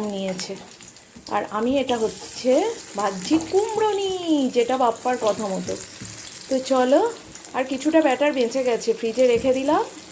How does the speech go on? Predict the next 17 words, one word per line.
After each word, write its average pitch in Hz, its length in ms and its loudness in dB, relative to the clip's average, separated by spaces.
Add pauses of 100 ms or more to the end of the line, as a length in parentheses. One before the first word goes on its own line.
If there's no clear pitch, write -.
(220)
এগুলো 233 300 2 (140)
ভেজে 233 320 2
নিয়ে 254 300 0 (460)
আমি 247 140 -2
মুড়িটা 233 480 0
খেয়ে 208 280 -6
নিই। 190 120 -10 (640)
আর 226 60 -6 (120)
অবশ্যই 277 480 -2
সঙ্গে 240 340 -4 (600)
রসগোল্লা 254 560 -2
রয়েছে 208 360 -4 (100)
বন্ধুরা, 185 360 -4 (500)
তাহলে 233 320 -2 (220)
দেখে 220 280 -2 (120)
অবশ্যই 254 500 -2
জানিও 254 380 -2